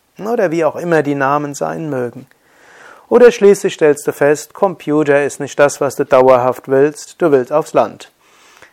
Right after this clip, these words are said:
Bist du auf dem Land, willst du plötzlich doch einen Computer. Immer wieder tauchen neue Wünsche auf.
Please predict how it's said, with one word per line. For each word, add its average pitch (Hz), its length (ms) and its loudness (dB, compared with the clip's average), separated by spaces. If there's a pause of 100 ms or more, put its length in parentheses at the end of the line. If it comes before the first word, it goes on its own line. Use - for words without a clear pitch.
(240)
Bist 135 260 -2
du 139 80 2
auf 131 160 2
dem 135 160 -2
Land, 165 460 0
willst 127 260 -6
du 135 60 -4
plötzlich 151 400 -4
doch 190 200 -2
einen 139 260 -4
Computer. 117 680 -6 (520)
Immer 220 300 2
wieder 190 300 0
tauchen 165 420 2
neue 160 320 0
Wünsche 143 440 -2
auf. 120 440 -4